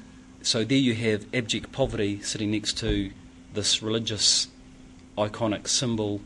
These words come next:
and social power, which people have willingly and perhaps mistakenly sub-, over-support.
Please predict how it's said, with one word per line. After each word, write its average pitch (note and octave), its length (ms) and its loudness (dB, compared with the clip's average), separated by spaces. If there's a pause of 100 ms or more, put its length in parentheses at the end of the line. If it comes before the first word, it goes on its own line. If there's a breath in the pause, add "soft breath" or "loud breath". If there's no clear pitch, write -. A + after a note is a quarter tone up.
(480)
and G2 380 0 (100)
social A#2+ 600 0
power, G2+ 480 -2 (1000)
which G#2+ 360 2 (160)
people A2+ 360 2
have G2+ 180 -6 (880)
willingly A#2+ 640 8 (840)
and G2+ 200 -2
perhaps A2 540 0
mistakenly G2 760 0
sub-, G2 360 -2
over-support. G#2 680 -4